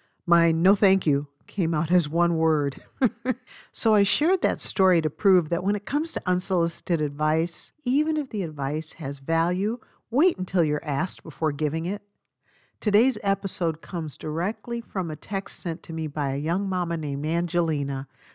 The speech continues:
So this is solicited advice. Angelina asked two questions. One, she asked, "What would you tell a young mom not to stress too much about?" And her second question was this,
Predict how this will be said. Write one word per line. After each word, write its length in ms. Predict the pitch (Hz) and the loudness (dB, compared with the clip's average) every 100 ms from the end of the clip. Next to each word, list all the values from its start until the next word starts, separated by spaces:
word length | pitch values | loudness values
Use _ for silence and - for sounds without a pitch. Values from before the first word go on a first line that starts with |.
| - | -10
So 220 | - 175 | 0 2
this 260 | 208 269 190 | 2 0 0
is 160 | 170 | -2
solicited 920 | - - 156 151 190 - 147 - 147 139 | -4 -4 -4 0 -2 -2 -10 -8 -8 -8
advice. 480 | 139 131 123 - - _ _ _ 277 | -8 -12 -10 -12 -14 _ _ _ 2
Angelina 580 | 339 359 330 311 269 - | 2 4 2 2 0 -2
asked 300 | 175 160 - | -4 -4 -8
two 180 | - 269 | -6 -6
questions. 800 | 269 233 185 - - 120 - - _ _ _ _ - | -4 -2 -2 -6 -10 -10 -10 -20 _ _ _ _ 0
One, 380 | 208 262 320 | 4 4 2
she 260 | 339 - - | -2 -6 -2
asked, 480 | 160 151 180 - - _ _ _ | 0 0 -2 -8 -12 _ _ _
"What 360 | 202 214 262 - | 0 2 2 0
would 180 | 269 247 | -4 -4
you 60 | |
tell 320 | 226 214 196 170 | -4 -2 0 0
a 60 | |
young 340 | 151 156 185 180 | 0 -2 -2 -2
mom 340 | 151 139 156 _ _ | -2 -2 -6 _ _
not 420 | 147 202 311 - - | -2 0 0 -4 -6
to 100 | 240 | -6
stress 400 | - 220 202 - | -2 -2 -2 -6
too 180 | 170 | -6
much 260 | 143 131 - | -4 -4 -6
about?" 380 | 131 120 110 - _ _ _ _ _ | -2 -2 -2 -10 _ _ _ _ _
And 140 | 196 190 | 0 2
her 40 | |
second 440 | 180 269 269 233 - | 2 0 0 -4 0
question 360 | 165 170 190 | 0 0 -4
was 180 | 190 196 | -4 -2
this, 300 | 185 - | -2 -4